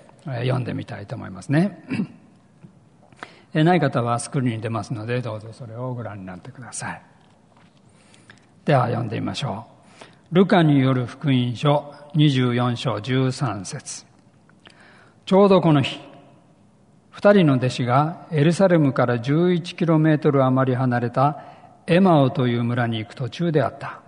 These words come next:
そして二人でこの一切の出来事について話し合っていた。話し合ったり、論じ合ったりしているうちに、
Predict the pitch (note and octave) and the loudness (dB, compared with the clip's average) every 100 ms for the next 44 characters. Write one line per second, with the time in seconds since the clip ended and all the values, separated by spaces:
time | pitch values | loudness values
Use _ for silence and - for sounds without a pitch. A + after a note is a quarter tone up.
0 | _ _ _ _ _ _ _ _ _ _ | _ _ _ _ _ _ _ _ _ _
1 | - F3+ - D#3+ D#3 - G3+ D#3 B2+ A2 | -4 -2 4 4 4 4 4 6 2 0
2 | - - - - _ - E3 C3+ C3+ C#3+ | -6 -18 -20 -20 _ -8 -2 2 2 2
3 | - - B2+ A#2+ A#2 B2 C3+ C3 C3+ C3 | 0 0 0 0 -2 -2 -2 0 0 0
4 | B2+ C#3 B2 G3+ C#3+ B2 - A2+ - B2+ | -2 -4 0 0 0 -4 -6 -10 -10 -14
5 | G#2 - - - _ _ _ _ _ _ | -12 -12 -14 -18 _ _ _ _ _ _
6 | _ _ _ _ _ _ _ - C#3 C#3+ | _ _ _ _ _ _ _ -4 2 2
7 | C#3 C#3 C3 B2+ A2+ G2+ - - - _ | 4 0 0 -2 -4 -6 -14 -20 -20 _
8 | _ D3 E3 F3 F3 E3 - C3+ A#2+ - | _ 2 4 4 4 2 2 -2 -2 -4
9 | C3+ A2 G#2+ - A2+ D3+ | -4 -4 -6 -8 -6 -4